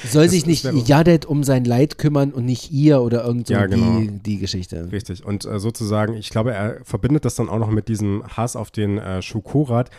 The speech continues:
Speaker 2: indem er sagt, äh, sowas sinngemäß, äh, „Die Priester würden ihn jetzt wahrscheinlich verbrennen, und ihm, um ihn vom Leid zu erlösen, aber wir machen das nicht, weil wir“,
Speaker 1: Ach ja, die,
Speaker 2: ne?
Speaker 1: ja, ja,
Speaker 2: So
Speaker 1: genau,
Speaker 2: in
Speaker 1: die
Speaker 2: die, in die
Speaker 1: Richtung
Speaker 2: Richtung
Speaker 1: ging's.
Speaker 2: argumentiert er dann. Genau.
Speaker 1: Und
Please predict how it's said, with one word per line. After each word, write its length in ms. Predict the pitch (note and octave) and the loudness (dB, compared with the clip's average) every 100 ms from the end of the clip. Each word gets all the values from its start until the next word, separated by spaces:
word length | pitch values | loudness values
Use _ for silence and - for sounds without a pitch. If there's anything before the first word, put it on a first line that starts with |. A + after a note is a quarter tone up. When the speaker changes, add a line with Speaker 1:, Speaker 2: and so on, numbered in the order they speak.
| - | -12
Speaker 2:
indem 180 | A2 A2 | -4 0
er 80 | G#2+ | 0
sagt, 540 | G#2 G#2+ A2 - - - | 0 0 -2 -10 -18 -10
äh, 220 | A2 G#2 | -6 -6
sowas 240 | G2 F#2+ | -4 -6
sinngemäß, 540 | - A#2+ A#2+ A2+ A2+ - - - - - | -2 0 2 2 2 -2 -20 -20 -20 -6
äh, 200 | G#2 G2+ | -4 -4
„Die 120 | G2+ | -4
Priester 520 | - - D3 - A#2+ | -6 -4 -4 0 0
würden 200 | A#2 A2+ | 2 2
ihn 80 | A2 | 2
jetzt 200 | G#2+ - | 0 -2
wahrscheinlich 360 | A2+ A2+ A2 - | -4 -2 -2 -2
verbrennen, 420 | G2 G2 A2+ B2+ | -4 0 0 0
und 100 | G#2+ | -2
ihm, 220 | A2 A2 | -6 -6
um 220 | - G#2+ | -6 -6
ihn 200 | G#2 G#2 | -4 -6
vom 200 | G2+ G#2 | -6 -4
Leid 220 | G2 G2+ - | -2 -2 -4
zu 100 | - | -8
erlösen, 460 | F#2+ G2+ A#2+ A#2+ | -2 2 2 0
aber 240 | F2+ F#2+ F2+ | -2 -4 0
wir 120 | A2 | 2
machen 260 | G#2+ - G2 | 2 0 -4
das 180 | G2 | -2
nicht, 300 | A2 A#2+ - | 2 2 0
weil 120 | G#2 F#2 | -6 -2
wir“, 420 | G2+ G#2 G2+ F#2+ - | 0 2 0 -2 -6
Speaker 1:
Ach 240 | A#2 C#3+ A2+ | -8 -6 -6
ja, 180 | C3+ B2+ | -6 -4
die, 120 | G2 | 0
Speaker 2:
ne? 160 | G#2+ A2 | 0 0
Speaker 1:
ja, 140 | A2 | -2
ja, 120 | A2 G2+ | -4 -6
Speaker 2:
So 120 | F#2+ | -8
Speaker 1:
genau, 80 | F2 | -8
Speaker 2:
in 60 | F2+ | -6
Speaker 1:
die 0 | |
Speaker 2:
die, 60 | F#2 | -8
in 20 | |
die 60 | F2+ | -8
Speaker 1:
Richtung 160 | F2+ | -10
Speaker 2:
Richtung 120 | F#2 D#2 | -10 -10
Speaker 1:
ging's. 100 | E2+ | -8
Speaker 2:
argumentiert 400 | E2+ F2 E2 F#2+ | -6 -6 -6 -8
er 60 | F2 | -6
dann. 240 | E2 F2+ - _ _ _ _ _ - - - - | -8 -12 -18 _ _ _ _ _ -20 -20 -18 -2
Genau. 280 | C4 C#4 F#2+ - - - | 0 0 -2 -8 -10 0
Speaker 1:
Und 180 | D3+ | 0